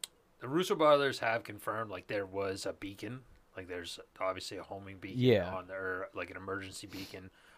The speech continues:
Speaker 1: on, sort of like the same how the Guardians came across, um, uh, Thor's ship in the
Speaker 2: Yeah.
Speaker 1: beginning of Infinity War. So I think, for the most part, like,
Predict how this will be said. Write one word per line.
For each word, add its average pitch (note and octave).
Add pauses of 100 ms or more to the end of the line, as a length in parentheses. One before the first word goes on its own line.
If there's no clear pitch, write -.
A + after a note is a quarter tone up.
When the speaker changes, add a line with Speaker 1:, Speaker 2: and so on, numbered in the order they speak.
(140)
Speaker 1:
on, A#2
sort A#2+
of G#2
like G2+
the G2+
same G#2+
how G2
the G2
Guardians G2
came G#2
across, F#2+ (640)
um, E2+ (1800)
uh, D2+ (180)
Thor's A2+
ship -
in G#2
the B2+
Speaker 2:
Yeah. A2+
Speaker 1:
beginning A2+
of B2
Infinity B2+
War. D3+ (360)
So C#3+
I C#3+
think, C#3+ (680)
for D3
the C#3
most C#3+
part, A#2 (600)
like, F#2+